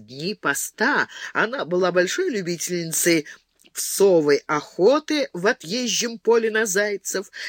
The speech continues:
Ее забавляла травля волков, соколиная охота.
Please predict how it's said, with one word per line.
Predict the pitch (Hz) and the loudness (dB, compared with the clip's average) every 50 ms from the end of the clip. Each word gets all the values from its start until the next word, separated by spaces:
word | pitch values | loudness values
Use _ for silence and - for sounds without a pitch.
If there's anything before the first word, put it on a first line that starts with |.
| - - | -12 -8
Ее | 139 170 269 294 302 349 330 | -2 0 0 2 2 0 -2
забавляла | 240 233 247 214 233 240 240 247 285 285 277 247 233 214 214 | -2 -4 -4 -4 -4 -4 -4 -2 -2 0 0 2 2 2 2
травля | - - 185 220 269 262 233 180 143 143 139 | 0 -4 -8 -8 -6 -6 -6 -2 0 0 0
волков, | 131 135 147 156 151 135 - - - 240 277 262 233 - | 2 0 0 0 -2 -4 -8 -8 -4 -4 -2 -2 -4 -4
соколиная | - - - 175 - - - 214 233 254 262 220 180 160 151 143 | -4 -4 -2 0 0 0 0 0 -2 -6 -6 -6 -2 0 0 0
охота. | 143 - - - - 226 254 233 - - 190 196 190 | 0 -2 -4 -4 -2 -2 -2 -4 -8 -12 -14 -14 -14